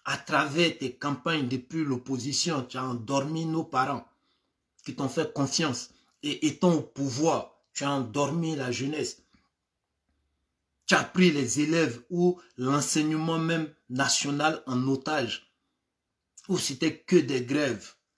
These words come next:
Les fécis se permettaient tout dans notre pays.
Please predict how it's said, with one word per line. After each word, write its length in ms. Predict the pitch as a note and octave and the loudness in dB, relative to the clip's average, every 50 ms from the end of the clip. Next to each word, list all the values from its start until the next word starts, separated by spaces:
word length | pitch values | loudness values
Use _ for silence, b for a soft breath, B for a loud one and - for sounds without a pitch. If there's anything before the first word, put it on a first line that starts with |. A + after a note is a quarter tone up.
| _ _ _ _ _ _ _ | _ _ _ _ _ _ _
Les 120 | C3 D3 C#3+ | -4 -4 -4
fécis 580 | - - - D#3+ D#3 C#3+ - - - F#3 F3 | -4 -6 2 2 4 4 4 4 4 4 2
se 400 | E3+ - - - _ - - C#3+ | 2 -2 -6 -8 _ -8 -6 -6
permettaient 760 | C3 - - C#3+ C3+ C3 C3+ C3 B2+ - D3+ C3+ - - _ | -6 -4 -2 -2 0 0 0 -2 0 0 -2 -2 -4 -6 _
tout 200 | _ F#3+ F#3 E3+ | _ 4 4 4
dans 160 | D3 C3+ B2+ B2+ | 4 4 0 0
notre 260 | C3+ C#3 C3+ - _ | 0 -2 -4 -6 _
pays. 380 | B2 A#2+ A#2+ A#2+ A2+ G#2+ - | -2 -2 -2 -2 -4 -8 -10